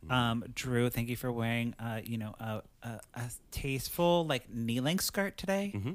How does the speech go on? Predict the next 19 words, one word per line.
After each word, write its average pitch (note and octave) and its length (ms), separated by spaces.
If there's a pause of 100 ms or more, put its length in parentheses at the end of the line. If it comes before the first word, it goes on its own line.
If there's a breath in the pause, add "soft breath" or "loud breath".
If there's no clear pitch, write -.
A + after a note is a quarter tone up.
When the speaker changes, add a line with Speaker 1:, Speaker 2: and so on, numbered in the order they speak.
(140)
Speaker 1:
Yeah. - 160 (140)
Speaker 2:
I C3 60
really B2 340
Speaker 1:
And B2 80
Speaker 2:
appreciate G#2+ 200
Speaker 1:
my, G#2+ 140
Speaker 2:
that. A#2+ 320
Speaker 1:
and, G#2+ 320
uh, - 40
Speaker 2:
Pinstripes. C3 540
Speaker 1:
and G2+ 140
my B2+ 120
top A2+ 280
hat. A#2 200 (400 loud breath)
Speaker 2:
Top G#2+ 240
hat, A#2 240
Speaker 1:
Mm-hmm. A2 160
Speaker 2:
right, G#2+ 300
right. A2+ 200